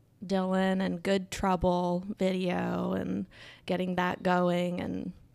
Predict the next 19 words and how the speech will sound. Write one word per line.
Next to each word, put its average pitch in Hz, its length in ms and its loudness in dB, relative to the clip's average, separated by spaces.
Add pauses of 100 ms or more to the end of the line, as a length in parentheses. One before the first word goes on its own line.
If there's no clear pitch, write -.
(1000)
that 254 200 6
was 302 180 0
really 311 280 2
cool 208 440 0
'cause 208 220 -4
it 196 120 -2
was - 400 -4 (580)
more 185 720 2
Mister 185 340 -2
Awful's 190 440 0
thing 196 240 -2
to 196 100 -2
deal 190 300 2
with, 190 360 2
and 185 160 2
I 180 100 2
got 185 220 0
to 208 120 -4
just - 400 -8